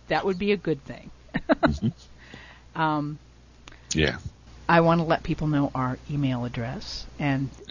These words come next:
Speaker 2: Oh, we're, are we gonna, we're gonna go with this, are we?
Speaker 1: Well, absolutely. This is,
Speaker 2: All
Speaker 1: this
Speaker 2: right.
Speaker 1: is powerful stuff.
Speaker 2: Oh, well, you know,
Speaker 1: Yeah.
Speaker 2: I
Speaker 1: You've, I, you've been very honest, and there's no reason not to, not to post this.
Speaker 2: Well
Speaker 1: This is a very good podcast, in my opinion.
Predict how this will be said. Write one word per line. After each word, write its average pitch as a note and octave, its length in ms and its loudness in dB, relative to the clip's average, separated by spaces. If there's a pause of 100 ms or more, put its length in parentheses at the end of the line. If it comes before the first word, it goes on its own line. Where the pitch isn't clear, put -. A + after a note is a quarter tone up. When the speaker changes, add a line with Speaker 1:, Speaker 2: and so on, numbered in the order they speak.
(100)
Speaker 2:
Oh, G2+ 180 6
we're, G#2+ 200 6
are G2 360 4
we A#2 120 6
gonna, G#2 200 4 (220)
we're G2 100 -2
gonna G2 160 2
go G#2+ 200 8
with C3 120 6
this, - 200 4
are D3+ 140 2
we? E3+ 200 -6
Speaker 1:
Well, D#4+ 260 0 (140)
absolutely. G4 560 -2 (360)
This F4 160 -4
is, - 260 -4
Speaker 2:
All - 80 0
Speaker 1:
this - 60 4
Speaker 2:
right. - 80 4
Speaker 1:
is - 160 -4 (100)
powerful D#4 440 2
stuff. - 320 -2 (460)
Speaker 2:
Oh, B2 220 -6 (100)
well, G#2 320 -2 (120)
you F#2 120 -6
know, F2 160 0
Speaker 1:
Yeah. F2+ 100 -6
Speaker 2:
I F2 240 0 (320)
Speaker 1:
You've, A#3 440 -8
I, A3+ 160 2
you've C#4 380 -6
been C4+ 220 0
very A#3 220 2
honest, B3 440 -4
and F3+ 120 -6
there's F3+ 180 -8
no G3 120 -6
reason G#3 300 -8
not D#3+ 200 -8
to, D3 120 -8 (560)
not C#3+ 220 -10
to - 60 -18
post C3+ 280 -10
this. - 120 -18 (640)
Speaker 2:
Well F2+ 220 0
Speaker 1:
This A3 60 -2
is G3 40 -2
a - 20 -10
very F#3+ 160 -2
good G3+ 140 -8
podcast, G#3+ 520 -6
in D3+ 80 -10
my D#3 180 -6
opinion. - 300 -4